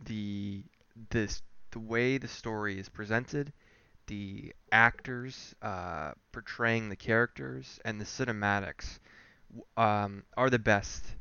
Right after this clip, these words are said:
that I have ever seen in a video game. Um, it,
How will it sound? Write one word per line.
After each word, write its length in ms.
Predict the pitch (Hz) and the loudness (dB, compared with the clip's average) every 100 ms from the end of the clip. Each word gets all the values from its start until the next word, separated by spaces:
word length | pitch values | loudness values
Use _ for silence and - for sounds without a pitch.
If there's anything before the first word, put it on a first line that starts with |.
| - - | -8 -4
that 140 | - - | 0 4
I 120 | 117 | 4
have 140 | 113 | 6
ever 180 | 104 104 | 2 0
seen 260 | 101 104 101 | -4 -10 -10
in 100 | 92 | -10
a 40 | |
video 220 | - 67 71 | -12 -14 -12
game. 260 | 64 60 57 - - - _ _ _ | -12 -12 -18 -20 -20 -20 _ _ _
Um, 500 | - 87 73 64 69 - - - _ _ _ _ _ _ - | -8 -8 -10 -16 -20 -20 -20 -20 _ _ _ _ _ _ -2
it, 160 | 127 | -2